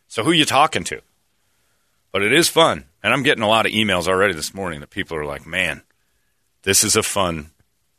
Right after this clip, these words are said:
that's something fun going on here." That, you know, and everybody's like, "Oh, you, you weren't a fan before." You're right, and I admit it,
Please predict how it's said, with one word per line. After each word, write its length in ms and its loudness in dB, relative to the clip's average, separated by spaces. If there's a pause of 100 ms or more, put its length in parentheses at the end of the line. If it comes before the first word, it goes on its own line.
(460)
that's 180 -8
something 220 0
fun 300 2
going 240 0
on 180 -4
here." 220 -8
That, 200 -16
you 120 -14
know, 100 -4
and 160 0
everybody's 400 2
like, 140 2
"Oh, 260 8
you, 400 0
you 100 2
weren't 120 6
a 40 4
fan 260 4
before." 260 -2
You're 100 4
right, 280 2
and 140 0
I 80 0
admit 280 2
it, 140 0